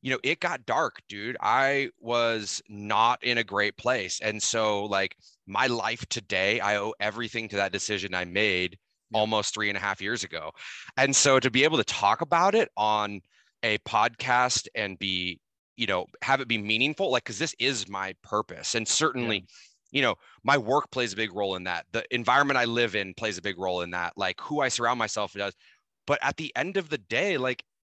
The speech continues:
Speaker 1: I'm here because of that decision. And I chose not to be lazy. I chose to bet on myself. I chose to kick the negative. Now, I certainly had push to go there because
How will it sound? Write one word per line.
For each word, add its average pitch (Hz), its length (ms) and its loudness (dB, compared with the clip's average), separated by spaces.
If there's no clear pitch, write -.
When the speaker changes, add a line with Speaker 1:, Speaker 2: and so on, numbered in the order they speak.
Speaker 1:
I'm 147 200 0
here 156 480 0
because 117 480 -2
of 113 80 -4
that 101 180 -2
decision. 92 680 -4
And 101 280 2
I 92 120 0
chose 113 340 -2
not 123 300 0
to 113 100 -10
be 95 300 -6
lazy. 110 540 2
I 90 80 2
chose 123 360 2
to 120 100 -4
bet 107 220 2
on 101 120 2
myself. 92 520 -2
I 90 60 -4
chose 127 320 -4
to - 100 -16
kick - 220 -4
the 120 100 0
negative. 104 500 0
Now, 123 100 6
I 117 80 8
certainly 143 320 0
had 117 300 0
push 135 300 0
to 101 100 -8
go 139 260 0
there 101 180 0
because 98 460 -6